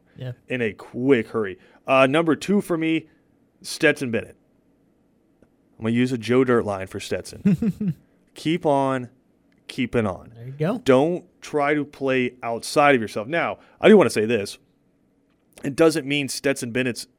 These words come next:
Speaker 2: I want him to be a game manager 'cause I don't think he's a game manager. I, I think he's a really good quarterback. I think if you refer to him as a game manager, you're not paying attention to some of the throws he's made.
Speaker 1: Yeah.
Speaker 2: Right? He's, to me, I'd say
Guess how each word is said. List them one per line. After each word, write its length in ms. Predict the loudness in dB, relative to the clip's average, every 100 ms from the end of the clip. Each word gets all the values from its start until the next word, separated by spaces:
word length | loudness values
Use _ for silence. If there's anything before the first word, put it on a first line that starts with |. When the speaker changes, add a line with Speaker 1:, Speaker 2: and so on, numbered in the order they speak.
| -10
Speaker 2:
I 60 |
want 180 | -6 -4
him 60 | -6
to 80 | -4
be 120 | -4
a 120 | -4
game 400 | -8 -10 -8 -8
manager 500 | -12 -16 -10 -8 -8 -10 _ _ _ _ _ _
'cause 140 | -2
I 80 | 0
don't 140 | 0
think 140 | -4 -6
he's 120 | -6
a 60 | -4
game 240 | -2 -4
manager. 340 | -6 -14 -20 -6
I, 80 | -6
I 200 | -2 -2
think 180 | -2
he's 120 | -4 0
a 100 | 0
really 380 | 0 0 0
good 280 | 0 0 0
quarterback. 420 | 0 0 0 -2 -8
I 40 |
think 160 | -8 -6
if 80 | -6
you 100 | -4
refer 280 | -4 -4 -2
to 100 | -2
him 140 | -4 -2
as 200 | 2 2
a 80 | 2
game 240 | 0 -4
manager, 440 | -4 -6 -4 -4 -4 -6 -20 _
you're 140 | -2 2
not 180 | 2 2
paying 180 | -2
attention 320 | 0 -2 -6 -8
to 60 |
some 140 | -6 -6
of 40 |
the 60 | -6
throws 280 | -4 -4 -4
he's 140 | -12
made. 200 | -16 -20 _ _ _ -12
Speaker 1:
Yeah. 180 | -10 -10 -4
Speaker 2:
Right? 300 | 0 2 0 _ _ _
He's, 260 | -6 -6 -8 _ _ -6
to 100 | -4
me, 420 | 0 0 0 -2 -8 -20 -20 -20 -20 -20 _ _ _ -20 _ _ _ _ _ -10
I'd 140 | -8
say 440 | 2 4 4 0